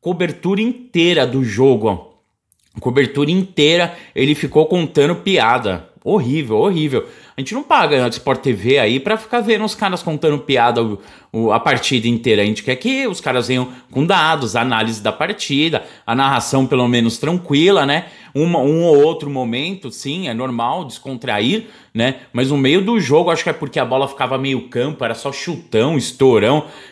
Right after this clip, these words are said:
gente chutando, metendo a bica, a bola ia pra fora do estádio.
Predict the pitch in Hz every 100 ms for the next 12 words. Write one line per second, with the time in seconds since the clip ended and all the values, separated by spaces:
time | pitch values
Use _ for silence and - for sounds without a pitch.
0 | - 131 151 - 147 117 143 147 165 156
1 | 147 131 101 107 127 135 131 147 180 135
2 | 101 139 185 - 131 107 131 165 151 143
3 | 143 143 - 143 156 170 175 - 113 143
4 | 123